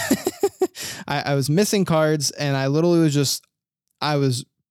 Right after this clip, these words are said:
I built the deck about fifteen minutes before I went on stream.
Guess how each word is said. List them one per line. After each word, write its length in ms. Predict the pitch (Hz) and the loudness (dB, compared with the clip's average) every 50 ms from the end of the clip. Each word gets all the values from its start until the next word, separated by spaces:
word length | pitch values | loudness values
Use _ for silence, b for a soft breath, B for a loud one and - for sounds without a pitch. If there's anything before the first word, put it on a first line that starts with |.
| _ _ - | _ _ -6
I 80 | 143 | -6
built 240 | 139 127 165 180 190 | -2 0 0 0 2
the 80 | - 165 | 0 0
deck 200 | 156 165 165 - | 2 0 0 2
about 200 | 156 165 127 - | -2 -2 -2 -4
fifteen 400 | - - 190 180 - - 190 180 | -2 -2 -2 -2 0 0 2 4
minutes 260 | 165 160 175 175 - | 4 2 2 0 -2
before 300 | - 151 139 - 160 156 | -4 -6 -2 0 2 2
I 40 | 151 | 2
went 180 | 147 151 156 156 | 2 2 0 0
on 120 | 151 135 | 0 -2
stream. 420 | 131 - - 147 151 170 190 208 | -4 -2 -2 0 0 2 0 0